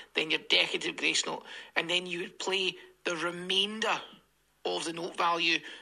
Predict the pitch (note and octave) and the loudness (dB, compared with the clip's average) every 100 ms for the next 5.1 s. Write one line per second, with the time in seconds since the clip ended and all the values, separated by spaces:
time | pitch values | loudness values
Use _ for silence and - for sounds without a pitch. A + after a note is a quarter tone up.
0 | - - - F3+ F3+ F3 E3 D#3+ D#3+ D#3+ | -8 -6 -2 -2 -2 0 0 0 2 0
1 | C#3 - - E3+ D#3+ D3 D3 - - - | -2 -2 0 2 2 4 4 2 2 2
2 | - - - _ _ - - - - - | 4 2 2 _ _ -14 -12 -12 -12 0
3 | D3+ D3 D3+ G3 A#3 G3+ G#3 F#3+ G#3 C4 | 4 6 4 2 2 4 4 4 2 4
4 | D4+ D4 - - - - - G3 G3+ G3 | 0 -4 -14 -20 -8 4 8 8 8 4
5 | G3 | 0